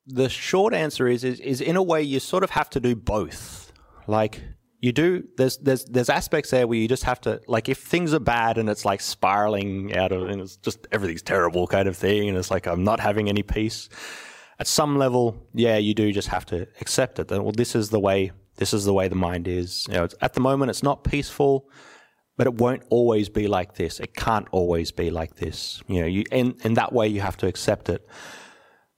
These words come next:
But again, not developing this acceptance, this kind of letting go as a form of apathy of just like, "Pfft, I don't care. I'm just, you know, my mind's just a mess, but it's, I'm not gonna do anything about it." So you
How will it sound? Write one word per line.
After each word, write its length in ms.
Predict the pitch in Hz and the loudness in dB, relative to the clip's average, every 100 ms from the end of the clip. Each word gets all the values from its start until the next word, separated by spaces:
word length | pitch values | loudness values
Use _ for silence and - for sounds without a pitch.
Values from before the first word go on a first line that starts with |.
| _ | _
But 100 | 131 | 0
again, 460 | 131 143 139 104 90 | 2 2 2 0 -4
not 260 | 107 113 90 | 0 0 2
developing 540 | 113 113 117 117 107 | 2 2 2 2 0
this 160 | 104 - | 0 0
acceptance, 720 | 98 - 156 - 120 98 - | -2 0 0 0 -2 -2 -4
this 160 | 101 - | -4 -4
kind 220 | 104 101 | -2 0
of 180 | 95 - | -2 -4
letting 380 | 104 110 117 104 | 0 0 2 0
go 360 | 104 104 101 95 - _ | 2 2 2 -2 -12 _
as 120 | 104 | -4
a 60 | 104 | -2
form 280 | - 98 | 0 0
of 80 | 92 - | -2 -2
apathy 420 | 120 - 123 110 | -2 -2 -2 0
of 80 | 95 | 0
just 160 | 98 82 | -2 -6
like, 120 | - | -2
"Pfft, 260 | - - - - 80 | -2 -2 -12 -20 -20
I 120 | 78 104 | -12 -12
don't 120 | 73 | -10
care. 240 | 82 90 | -4 -4
I'm 100 | 98 | -4
just, 200 | 92 - | -6 -8
you 80 | 104 | -6
know, 100 | 90 | -4
my 100 | 95 | -2
mind's 320 | 87 95 87 | 2 2 0
just 160 | - - | -6 -6
a 40 | |
mess, 340 | 80 78 92 - | -2 0 0 -2
but 160 | 90 | -4
it's, 180 | 85 - | -4 -2
I'm 300 | 71 85 82 | -2 -2 -2
not 140 | 92 | -2
gonna 160 | 95 90 | 0 -2
do 200 | 76 87 | 0 0
anything 320 | 107 82 87 | 2 -2 -4
about 320 | 78 80 78 | -2 0 0
it." 140 | 98 - - - - - - - | -2 -6 -14 -20 -20 -20 -20 -14
So 520 | - 127 120 117 123 - - - _ _ _ _ _ | -2 2 4 4 2 -2 -10 -20 _ _ _ _ _
you 400 | 139 123 117 120 | 2 4 4 2